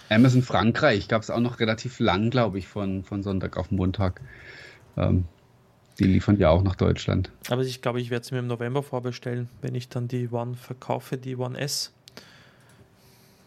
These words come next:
Speaker 2: Wer unter den Kommentaren hat, wer vorbestellt,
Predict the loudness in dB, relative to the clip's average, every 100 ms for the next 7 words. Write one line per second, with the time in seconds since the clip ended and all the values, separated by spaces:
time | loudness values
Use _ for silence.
0 | _ _ _ _ _ _ _ _ _ _
1 | _ -20 _ _ _ _ -20 -20 -4 -2
2 | 0 -4 -6 -6 -6 -4 -4 -2 -4 -4
3 | -8 -6 -6 -4 -6 -4 -4 -6 -12 -20